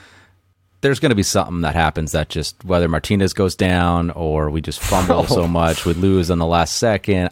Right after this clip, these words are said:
Speaker 1: I don't know. We'll just find ways. We've been doing that for four years now. Um, I'm not confident. I'm not, I'm just not confident. Uh, you know, uh, until I see it, I'm,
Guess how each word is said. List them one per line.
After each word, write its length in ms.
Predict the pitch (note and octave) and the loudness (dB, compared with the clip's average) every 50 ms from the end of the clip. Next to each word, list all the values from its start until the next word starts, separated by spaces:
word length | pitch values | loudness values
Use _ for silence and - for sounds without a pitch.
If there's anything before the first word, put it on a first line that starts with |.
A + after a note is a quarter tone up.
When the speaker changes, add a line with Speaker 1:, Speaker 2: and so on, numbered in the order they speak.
| - | -2
Speaker 1:
I 180 | - A#2+ C3 C3 | -2 0 2 2
don't 140 | A#2+ G#2 F#2 | 2 2 2
know. 180 | F2 E2+ E2 | 2 0 0
We'll 180 | D#2+ F#2 G#2+ A2+ | 0 0 0 0
just 180 | G#2 F#2+ - - | 0 -2 -2 0
find 260 | F2+ F2 E2+ E2 D#2 | 0 0 2 0 0
ways. 460 | D#2 D2+ D2+ D2+ D2+ D2 - - - - - - - _ _ | -2 -2 -2 -2 -4 -6 -8 -12 -14 -16 -20 -20 -20 _ _
We've 160 | - G2+ G2+ F2+ | 0 0 0 2
been 140 | G#2 F#2 | 2 2
doing 220 | F2+ F#2 F2+ F2 E2+ | 2 2 2 2 2
that 180 | E2+ E2 D#2+ | 0 0 -2
for 180 | - - D#2+ D2+ | -2 -4 -4 -4
four 260 | - - F#2+ F#2+ F#2 | -4 -2 0 2 2
years 300 | F2 E2 D#2+ E2 D#2 - | 2 0 0 -2 -4 -4
now. 320 | E2 D#2+ D#2+ D2+ D#2 D2+ - - - - - - _ _ - | -4 -4 -2 -2 -4 -6 -10 -14 -20 -20 -20 -20 _ _ -8
Um, 480 | E2+ E2 D#2+ D#2 D2+ D2 D2 D2 C#2+ - - | -4 -4 -2 -2 -2 -4 -4 -6 -8 -6 -2
I'm 140 | F#2+ G2 G#2+ | 2 4 4
not 140 | A2+ F#2 - | 4 4 4
confident. 400 | - G#2+ G#2+ G2+ - F2+ D#2+ - _ _ _ _ _ _ _ _ _ _ - | 4 4 4 4 2 0 -2 -4 _ _ _ _ _ _ _ _ _ _ -6
I'm 180 | F2 D#2+ D#2+ E2 | -4 -2 0 0
not, 140 | E2+ E2+ C#2+ | 0 2 2
I'm 100 | E2 E2+ | 0 0
just 140 | D#2+ D#2 - | -2 -2 0
not 220 | F2 F2 D#2+ - | 2 2 2 4
confident. 420 | - F#2 F2 E2+ - F2 D#2+ D2+ - _ - - | 4 2 2 4 2 0 -2 -2 -6 _ -8 -4
Uh, 200 | F2+ E2+ - F#2 | -2 0 0 2
you 140 | F#2 F2+ | 2 2
know, 100 | E2+ E2 D#2 - - | 2 0 -2 -4 -6
uh, 300 | F2 E2 D#2+ D#2+ D#2 D#2 - - - - - - - - - - - - - - - - _ _ _ - - | -6 -4 -2 -2 -4 -4 -6 -12 -18 -20 -20 -20 -20 -20 -20 -20 -20 -20 -20 -20 -20 -20 _ _ _ -14 -10
until 240 | - G#2+ - C#3+ C#3+ | -8 -6 -2 -2 0
I 60 | C#3 | 0
see 300 | B2 - - C3 C3 C3 | 0 -2 0 0 0 2
it, 180 | B2+ B2+ - - _ _ _ | 0 0 -2 -6 _ _ _
I'm, 240 | G2+ G2 G2+ G2 | -2 0 2 0